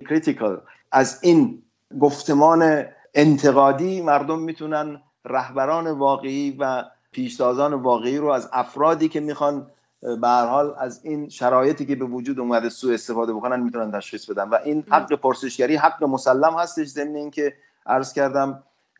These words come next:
Speaker 1: کسی رو ما بازخواست نمی‌کنیم که مثلاً اگر تا دیروز مجاهدین از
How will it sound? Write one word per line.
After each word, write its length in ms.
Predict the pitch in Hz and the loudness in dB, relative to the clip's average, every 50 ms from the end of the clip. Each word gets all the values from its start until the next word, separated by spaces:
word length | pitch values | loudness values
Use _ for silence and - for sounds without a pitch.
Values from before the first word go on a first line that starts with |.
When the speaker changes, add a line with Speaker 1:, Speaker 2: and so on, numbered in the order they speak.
| 113 113 - | -10 -6 -4
Speaker 1:
کسی 260 | 143 143 139 - 139 | -4 -2 0 0 2
رو 120 | 139 135 | 2 2
ما 140 | 135 135 135 | 4 2 4
بازخواست 520 | 127 123 117 113 - - 135 135 139 - | 4 4 4 4 2 0 -2 -2 -2 -4
نمی‌کنیم 460 | 143 135 135 127 127 139 127 127 127 120 | -6 -4 -4 -4 -4 -6 -6 -6 -6 -6
که 180 | - 131 123 | -4 -2 -2
مثلاً 460 | 120 117 110 - 120 123 127 127 123 120 - _ _ _ _ - | -2 -2 -2 -2 -2 -2 -2 -4 -6 -10 -14 _ _ _ _ -6
اگر 320 | - 113 110 110 123 147 | -4 -2 0 0 0 0
تا 200 | 143 - 123 117 | 0 0 -2 -2
دیروز 320 | 110 107 117 120 135 131 123 | -2 0 0 0 0 0 0
مجاهدین 680 | 120 117 117 120 117 113 113 107 120 131 127 123 120 - | 0 2 2 2 2 2 0 -2 -2 -4 -4 -6 -6 -4
از 340 | - 117 113 101 - - - | -2 -2 -2 -2 -6 -14 -20